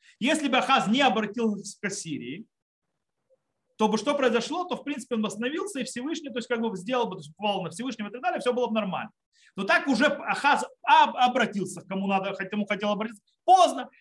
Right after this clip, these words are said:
то теперь этот снежный ком начнёт развиваться. То есть это уже пророчество вступит в силу как договор, да, скрёплённый юридически. Всё. То есть ты пошёл в этом пути, то есть это пошло теперь на тебя. Приехали. Окей. Э,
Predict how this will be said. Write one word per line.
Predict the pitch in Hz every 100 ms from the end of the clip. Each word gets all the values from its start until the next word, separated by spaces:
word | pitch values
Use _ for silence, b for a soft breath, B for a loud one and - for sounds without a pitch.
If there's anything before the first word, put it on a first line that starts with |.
| b
то | 240
теперь | 226 254 349 349
этот | 262 -
снежный | 226 294 208 247
ком | 240 349 311
начнёт | 220 240
развиваться. | 220 196 185 - - - _ _ _ _ _ _ _ -
То |
есть | 165
это | 262 285
уже | 262
пророчество | 240 311 - 226
вступит | - 226 233 -
в |
силу | - 330 381 294
как | 240 160
договор, | 214 226 269 202 - -
да, | 185
скрёплённый | 180 240 277 277 233 226
юридически. | 226 240 - - _ _ _ _
Всё. | - 269 - - _ _
То | 190
есть | 190
ты | 311
пошёл | 294 262 359 415 381
в |
этом | 247 247 247
пути, | 247 277
то |
есть | 254 240
это | 233
пошло | 233 226 226
теперь | - 185
на | 160
тебя. | 151 117 - _ -
Приехали. | 190 180 - - _ _ _ _ _ _ _ _ _ _ _ _ _ _ _ _ _ _ _ - - _ _ _ _ _ _ _
Окей. | 202 208 160 - B B B
Э, | 160 156 160 160 156 151 151 143